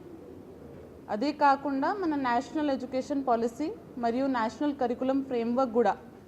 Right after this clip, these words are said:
పరిగణనలో తీసుకొని ఆనరబుల్ మినిస్టర్ గారు ఇచ్చిన గైడెన్స్‌తో కొన్ని రిఫార్మ్స్ ప్రపోజ్ చేయడం జరిగింది. దాన్ని ఈరోజు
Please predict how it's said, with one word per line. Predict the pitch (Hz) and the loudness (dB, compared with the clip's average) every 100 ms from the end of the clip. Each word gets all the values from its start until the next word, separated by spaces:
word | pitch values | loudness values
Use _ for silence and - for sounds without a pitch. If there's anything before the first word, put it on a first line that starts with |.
| - - - - | -20 -20 -20 2
పరిగణనలో | 233 262 285 277 277 269 | 4 6 4 4 4 2
తీసుకొని | 262 247 254 277 240 214 302 - - - - - | 2 -2 0 0 0 -2 -6 -10 -16 -18 -16 -6
ఆనరబుల్ | 208 226 247 277 277 | -2 0 2 4 4
మినిస్టర్ | 277 254 247 - 302 | 2 2 0 0 2
గారు | 277 269 | 6 4
ఇచ్చిన | 247 - 262 262 | 2 -4 -2 2
గైడెన్స్‌తో | 220 208 233 254 262 - 240 208 220 240 - - - - - - - | 2 2 2 0 -2 -2 -2 0 2 2 0 -8 -18 -20 -20 -14 0
కొన్ని | 254 269 330 | 2 4 4
రిఫార్మ్స్ | 269 294 240 247 226 - - - - - - - - | 2 4 8 8 6 -4 -14 -20 -20 -20 -18 -16 -4
ప్రపోజ్ | 233 240 269 269 285 233 254 226 214 | -2 2 6 6 4 0 0 0 0
చేయడం | 240 233 247 | 0 2 2
జరిగింది. | 226 202 196 214 202 320 - - - - - - - | 2 0 0 -2 -2 -6 -8 -12 -14 -16 -18 -18 -8
దాన్ని | - 233 262 294 320 311 | 4 8 8 6 4 4
ఈరోజు | 277 269 269 - | 6 6 4 -2